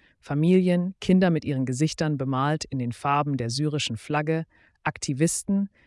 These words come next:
Sympathisanten und Berliner aus anderen Gemeinschaften. Fünfzig Jahre Diktatur. Es ist vorbei, freute sich ein zweiunddreißigjähriger Vater,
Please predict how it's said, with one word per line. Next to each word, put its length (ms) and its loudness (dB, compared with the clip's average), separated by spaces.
Sympathisanten 1000 -2
und 180 -4
Berliner 680 -2
aus 280 -6
anderen 440 -2
Gemeinschaften. 800 -6
Fünfzig 680 0
Jahre 360 0
Diktatur. 680 -6
Es 140 -2
ist 180 -2
vorbei, 520 2
freute 380 -2
sich 240 -2
ein 140 -4
zweiunddreißigjähriger 1040 0
Vater, 480 -6